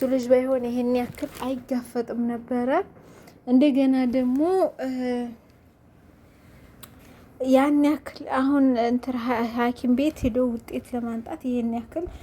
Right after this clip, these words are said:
ሲጀመር፣ በነገራችን ላይ እሱ ስለ ውጤቱ ሳይሆን አሁን ላይ እያሳሰበ ያለው ስለ ሚሞሪው ነው። በነገራችን ላይ ስለ ሚሞሪው ነው እያሳሰበ ያለው። እዛ ጋ ለምንድን ነው የሄደችው ሰላም ነው እያለ ያለው ማለት ነው። በቃ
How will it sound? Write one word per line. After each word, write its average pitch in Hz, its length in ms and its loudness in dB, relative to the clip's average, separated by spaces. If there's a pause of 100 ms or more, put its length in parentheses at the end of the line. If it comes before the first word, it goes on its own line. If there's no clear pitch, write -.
(260)
ሲጀመር፣ 392 680 2
በነገራችን 330 760 2
ላይ 466 180 2 (440)
እሱ 302 180 0 (100)
ስለ 330 260 0
ውጤቱ 311 400 0 (100)
ሳይሆን 277 400 -6
አሁን 269 180 -2
ላይ 269 140 -2
እያሳሰበ 294 720 0
ያለው 320 400 2 (460)
ስለ 302 240 2 (120)
ሚሞሪው 277 600 4
ነው። 247 160 0
በነገራችን 254 720 0
ላይ 320 200 0 (200)
ስለ 294 260 -2
ሚሞሪው 277 440 2
ነው 254 120 2
እያሳሰበ 247 540 -4
ያለው። 226 300 -2 (440)
እዛ 254 160 0 (140)
ጋ 311 180 2 (640)
ለምንድን 269 520 0
ነው 269 100 4
የሄደችው 277 560 0
ሰላም 247 420 2
ነው 240 140 0
እያለ 233 380 -2
ያለው 220 280 -4
ማለት 277 380 -2
ነው። 226 140 -8 (540)
በቃ 226 200 -4